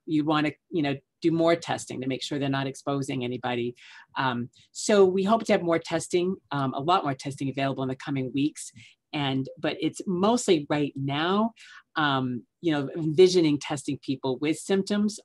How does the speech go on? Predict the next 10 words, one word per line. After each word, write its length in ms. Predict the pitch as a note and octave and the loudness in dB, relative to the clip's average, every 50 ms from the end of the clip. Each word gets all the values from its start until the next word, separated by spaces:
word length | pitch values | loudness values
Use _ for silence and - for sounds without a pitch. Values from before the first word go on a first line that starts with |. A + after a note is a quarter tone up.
| - | -6
although 640 | C#3+ C#3+ C#3+ C#3 C3+ D#3 D3+ D3+ D#3 E3 E3+ F3 E3+ - - - - - _ _ - | -6 -4 -4 -2 -2 0 2 2 4 4 2 2 0 -4 -12 -20 -20 -20 _ _ -12
because 300 | E3+ D3 - - D#3+ D3+ | -12 -10 -8 -6 -2 0
we 120 | D#3+ D#3 | 2 2
know 480 | D3+ D3+ D#3 D3+ D#3 D#3+ E3 F3 F3+ F#3 | 4 4 4 4 6 6 8 8 8 8
there's 220 | F3 D#3+ C#3 C3 | 6 4 2 0
a 40 | C3 | -2
lot 400 | C3 B2+ B2+ B2+ C#3+ D3 D#3 C#3 | -2 -2 -2 0 0 2 2 2
of 80 | C3 - _ | 0 -4 _
pre-symptomatic 960 | - - - - E3 D#3+ D#3 - F3 D#3+ D3+ - D#3 D3+ D3 D3 D3 D3+ D3 - - | -14 -12 -6 -2 -2 -2 -2 -2 -6 -6 -4 -4 -4 -4 -2 -4 -4 -6 -6 -8 -12
or 80 | - | -18